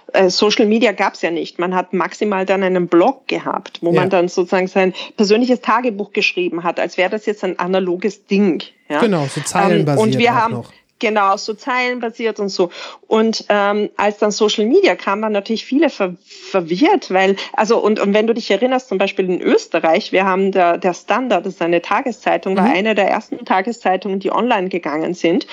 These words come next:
Speaker 1: Und die hatten aber dann auch so Kommunikationsforen. Also, die haben dann auch die Kommentarfunktion eingefügt, dass du, äh, äh, gleich direkt unter einem, äh, Beitrag, ähm, äh, Artikel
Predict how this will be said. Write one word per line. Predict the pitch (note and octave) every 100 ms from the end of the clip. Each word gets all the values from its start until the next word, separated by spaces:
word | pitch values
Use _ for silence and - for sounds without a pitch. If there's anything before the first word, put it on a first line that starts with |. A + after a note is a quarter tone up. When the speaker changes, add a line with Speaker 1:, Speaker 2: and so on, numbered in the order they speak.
| - -
Speaker 1:
Und | - G3
die | G#3
hatten | G3+ G#3+ C#4+
aber | A#3 F#3+
dann | G3+ G3
auch | F#3 F3+
so | - G3+
Kommunikationsforen. | G3 G3 G3+ G3+ G#3 - G3 A3+ C4 - F3 E3 D#3 D3 D3+
Also, | E3+ F3+
die | F#3+
haben | F#3+ A3
dann | B3 A3
auch | - F#3
die | -
Kommentarfunktion | - F#3+ F#3+ F#3+ G3 A3 - F#3 - F3 D#3+ E3
eingefügt, | E3 E3 G#3 - G#3+ D4+ - - - - -
dass | G#3 G3 -
du, | G#3+ G#3+ A3 -
äh, | F#3+ F#3+ F#3+ F#3+ - F#3+ F#3+ F#3 F3+ F3 -
äh, |
gleich | F#3 F#3+ F3+ F#3 -
direkt | G3 B3+ D4 E3 G3 -
unter | - G3+ A#3+ G#3 -
einem, | F#3 F#3 F3+ F3+ E3+
äh, | - F3+ F3 E3+
Beitrag, | D#3+ D3+ F3 - B3+ D4+ F#4 - - - - -
ähm, | G3 F#3+ F#3+ F#3+ F#3+ F#3+
äh, | F#3+
Artikel | F#3 - F#3 - C4+ F#3 F#3